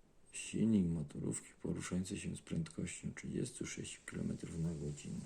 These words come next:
czyli w danych mamy prędkość motorówki trzydzieści sześć kilometrów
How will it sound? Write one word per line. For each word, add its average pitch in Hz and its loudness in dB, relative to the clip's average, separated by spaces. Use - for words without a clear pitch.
czyli - -6
w 80 -2
danych 80 2
mamy 80 2
prędkość 78 -2
motorówki - -4
trzydzieści - -6
sześć - -4
kilometrów 87 0